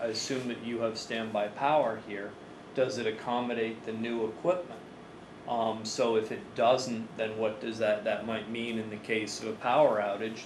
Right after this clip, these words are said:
that you're unable to make purple water? Um, so these are some of the things I think we should start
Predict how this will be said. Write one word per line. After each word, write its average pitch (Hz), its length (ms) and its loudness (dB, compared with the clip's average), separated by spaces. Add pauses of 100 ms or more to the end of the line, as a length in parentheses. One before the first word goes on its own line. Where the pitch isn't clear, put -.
that 107 120 -2 (420)
you're 120 180 0
unable 117 500 2
to - 200 -6
make 170 400 -4
purple 107 340 -2
water? 50 400 -2 (480)
Um, 107 380 0
so 147 180 0
these 156 320 2
are 151 80 2
some 143 260 4
of 131 100 2
the 123 80 2
things 123 360 -2
I 117 80 -2
think 123 300 -6
we 120 80 -2
should 113 260 -6
start 120 400 4